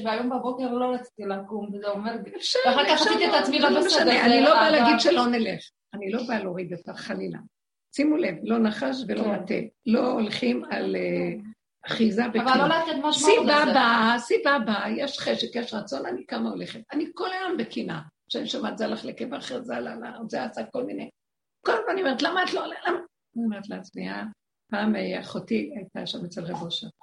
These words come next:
Speaker 2: ואז היא גם כן כזאת, נורא צדיקה, מתוקה. אז הגבאי יצא וחילק תהילים, אה,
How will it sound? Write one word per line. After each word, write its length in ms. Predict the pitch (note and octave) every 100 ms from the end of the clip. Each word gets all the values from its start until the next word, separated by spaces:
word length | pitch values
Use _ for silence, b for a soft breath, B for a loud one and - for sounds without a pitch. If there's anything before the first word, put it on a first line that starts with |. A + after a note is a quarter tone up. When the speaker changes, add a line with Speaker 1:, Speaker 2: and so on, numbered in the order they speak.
| - _ -
Speaker 2:
ואז 280 | F#3+ G#3 C#4+
היא 160 | C#4
גם 180 | - C#4
כן 180 | B3 G#3+
כזאת, 340 | A3+ G#3+ G#3+ -
נורא 240 | B3+ A#3+ B3
צדיקה, 440 | C#4 A#3+ A3+ A3+
מתוקה. 340 | A3 A#3+ - A#3 A#3 _ _ _ -
אז 80 | G3
הגבאי 320 | G3+ F#3 C4+
יצא 260 | C4+ - A3+
וחילק 400 | A3 A#3 A3+ B3
תהילים, 560 | - A3+ G#3+ - G#3
אה, 60 | G3